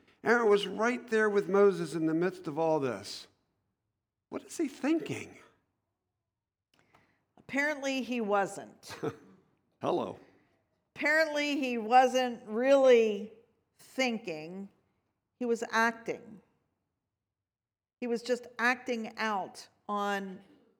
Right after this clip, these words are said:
Speaker 2: the situation. You know, maybe he was fearful of the people. Maybe he was afraid there would be a big revolt if he said no. Maybe he was afraid that he wouldn't be liked if he didn't respond to their desire.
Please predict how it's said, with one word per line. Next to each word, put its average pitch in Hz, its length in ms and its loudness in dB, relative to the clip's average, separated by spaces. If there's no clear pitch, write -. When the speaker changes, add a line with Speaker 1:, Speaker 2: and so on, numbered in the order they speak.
Speaker 2:
the 185 120 -6
situation. 180 920 -10
You 277 100 0
know, 269 340 4
maybe 262 400 0
he 262 240 -4
was 254 360 2
fearful 254 540 0
of 233 120 4
the - 80 -12
people. 254 320 -6
Maybe 202 240 -4
he 240 60 -4
was 240 120 -4
afraid 247 280 0
there 233 100 0
would 226 120 4
be 233 140 4
a 226 40 8
big 240 240 4
revolt 240 460 6
if 233 140 2
he 226 180 -4
said 214 320 -2
no. 214 720 4
Maybe 269 720 2
he 269 140 -2
was 247 180 -2
afraid 254 460 0
that 240 140 2
he 240 120 -4
wouldn't 240 280 -4
be 247 140 -2
liked 226 640 6
if 233 160 2
he 233 180 -8
didn't 226 360 0
respond 226 580 -2
to 220 100 -12
their 220 180 -2
desire. 196 720 -6